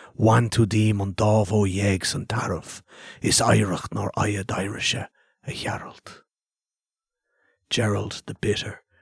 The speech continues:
with your polished smile, may all be desert up to your door.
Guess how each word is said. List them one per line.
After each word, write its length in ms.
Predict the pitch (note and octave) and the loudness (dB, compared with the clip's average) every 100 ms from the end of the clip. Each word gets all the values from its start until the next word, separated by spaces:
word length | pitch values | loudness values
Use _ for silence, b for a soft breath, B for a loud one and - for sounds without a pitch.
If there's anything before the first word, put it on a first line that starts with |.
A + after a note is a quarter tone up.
| _ | _
with 180 | G#2 - | -6 -4
your 80 | G2+ | 0
polished 420 | - A2 G2+ - | 0 0 -2 -2
smile, 460 | - - G#2+ - - _ _ b b b b - | -2 -4 -8 -10 -16 _ _ b b b b -2
may 140 | A2+ | 0
all 320 | A#2 A2 G#2+ | 4 4 2
be 120 | F#2+ G2+ | -2 -4
desert 460 | G2+ F#2+ F#2+ - | -4 -4 -6 -8
up 140 | F#2+ - | -8 -8
to 120 | G2 | -8
your 120 | G2 | -8
door. 400 | - - G2+ G2 | -8 -10 -12 -14